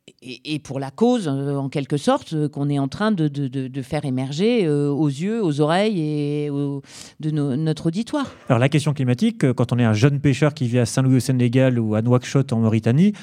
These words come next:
Speaker 2: on le perçoit pas du tout de la même manière qu'un jeune Français ou un, un, un jeune Allemand qui est en train de faire son, son Erasmus. Comment on fait chez R F I, je dirais, pour, euh, adapter cette couverture en fonction des audiences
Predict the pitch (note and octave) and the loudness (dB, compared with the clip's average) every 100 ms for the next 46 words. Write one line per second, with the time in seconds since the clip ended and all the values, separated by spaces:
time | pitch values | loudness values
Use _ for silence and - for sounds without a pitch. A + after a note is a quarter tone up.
0 | - - - - A#2 A2+ A#2 A#2+ A2 A2+ | -16 -20 -14 0 0 2 0 0 0 -2
1 | A#2 C#3+ F#3 C#3 A#2+ A#2 C#3+ F#3+ F#3+ A#2+ | 0 0 2 2 2 2 2 2 0 0
2 | A2+ G#2 B2 A#2 A2+ G#2+ D#3 E3+ A#2+ A2+ | 0 2 0 0 -4 0 2 2 2 0
3 | A#2+ A#2+ A#2+ A2+ B2 A2 C3 D#3+ B2 - | 0 -2 2 2 2 2 2 2 0 0
4 | - D#3 C3+ B2 - C3 B2 - B2+ - | 0 0 0 -2 0 2 2 2 -2 -2
5 | - - - - E3 A3 G#3+ F3 A3+ A3 | -12 -20 -20 0 4 4 4 2 0 0
6 | F3+ D3+ C#3 - F#3+ B3 - - - - | 2 4 4 2 2 0 -2 -20 -12 -8
7 | A#2+ C3 G3+ - B2 B2+ A2 - _ D3+ | 2 2 4 2 4 4 2 -4 _ 0
8 | D#3 D#3 F#3 E3+ - C#3+ C#3+ - A3+ D3+ | 2 2 0 0 -2 2 2 2 0 0
9 | - D#3 - F#3 C#3 C3 B2+ E3+ G3 - | 2 0 2 4 4 4 4 2 2 -4
10 | - | -12